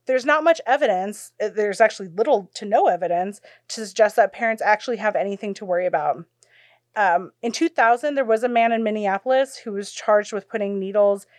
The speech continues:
in Snickers bars that he had handed out to trick-or-treaters. But only one victim, uh, he, he only claimed one victim, and even barely.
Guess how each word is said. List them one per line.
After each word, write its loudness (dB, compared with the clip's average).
in -4
Snickers -4
bars 0
that 4
he -4
had -6
handed 0
out 2
to -6
trick-or-treaters. -2
But 6
only 2
one 2
victim, 0
uh, 0
he, -10
he 0
only 8
claimed -4
one -2
victim, 2
and -6
even -8
barely. -2